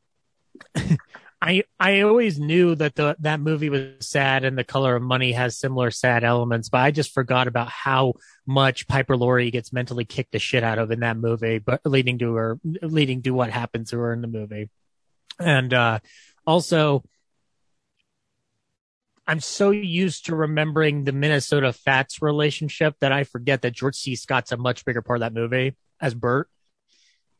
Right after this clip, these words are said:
It's just like, The Hustler is just not something I go back to that often. So going back to it, I appreciate it more off, more now than I did then because it's about addiction and about him finding self-awareness. And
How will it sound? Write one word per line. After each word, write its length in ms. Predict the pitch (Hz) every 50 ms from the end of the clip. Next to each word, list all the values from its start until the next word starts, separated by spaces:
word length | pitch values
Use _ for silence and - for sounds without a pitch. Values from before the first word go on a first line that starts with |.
| _
It's 240 | - 135 151 160 -
just 220 | 165 156 135 - -
like, 340 | 147 139 127 120 - - - _ _ _ _ _ _ _ _ _ _ _ _ _
The 180 | 190 165 147
Hustler 300 | 147 175 208 - - 180
is 120 | 160 131 -
just 200 | 156 139 - -
not 200 | 160 151 143 -
something 220 | - 147 139 139
I 80 | 131 123
go 160 | 113 127 117
back 280 | - 131 131 135 135
to 100 | - 139
that 140 | 123 120 117
often. 280 | 113 113 113 - 123 117
So 140 | - 131 123
going 240 | 127 147 147 135
back 280 | 110 - 120 123 131 -
to 100 | - 135
it, 40 | 123
I 40 | 123
appreciate 680 | 123 117 113 - - 165 196 175 - - 143 139 127
it 80 | 127 123
more 240 | 127 127 127 117 113
off, 260 | 117 127 135 139 - _ _
more 240 | 165 143 143 147 135
now 280 | 131 127 131 135 135 131
than 140 | 123 127
I 80 | 123 123
did 260 | 123 127 123 120 117
then 280 | 117 123 131 127 120 117
because 240 | 123 117 - 123 120
it's 120 | 117 -
about 240 | 123 113 123 117 110
addiction 640 | 107 101 - 113 120 - - - 101 92 92 95 - _ _ _ _ _ _ _ _ _ _
and 520 | 127 127 120 117 113 113 113 107 104 - - _ _
about 460 | - 131 117 123 127 135 127 - -
him 200 | 160 143 139 123
finding 400 | - - 127 123 123 123 123 117
self-awareness. 1000 | 107 - 131 123 117 - 117 104 107 113 117 113 110 101 95 101 - - - -
And 380 | - 123 117 110 110 107 104 -